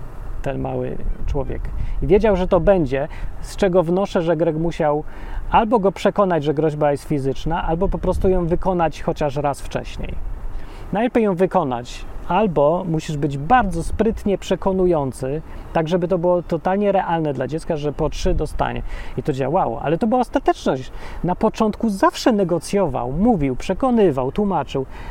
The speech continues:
Ludzie, ale my mówimy o trzy-, trzylatkach. Ta intelektualistka z forum,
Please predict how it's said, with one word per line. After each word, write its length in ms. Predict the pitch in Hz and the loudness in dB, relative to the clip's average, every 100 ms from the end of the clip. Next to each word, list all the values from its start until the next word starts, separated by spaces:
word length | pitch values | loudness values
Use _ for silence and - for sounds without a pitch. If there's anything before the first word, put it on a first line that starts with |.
| - - | -8 -2
Ludzie, 360 | 185 320 - - | 2 4 4 2
ale 180 | 139 165 | 2 2
my 120 | 196 | 2
mówimy 280 | 214 214 240 | 0 0 -2
o 40 | |
trzy-, 280 | - - 254 - | -2 -2 -2 -6
trzylatkach. 920 | - - 254 381 - - 170 135 - - - - - | -6 0 2 2 0 -2 -2 -2 -8 -8 -8 -8 -2
Ta 120 | 180 | 2
intelektualistka 840 | 185 196 202 196 185 196 302 - 185 | 2 4 2 2 2 2 2 0 0
z 80 | |
forum, 500 | - 190 180 180 170 | 2 2 4 2 0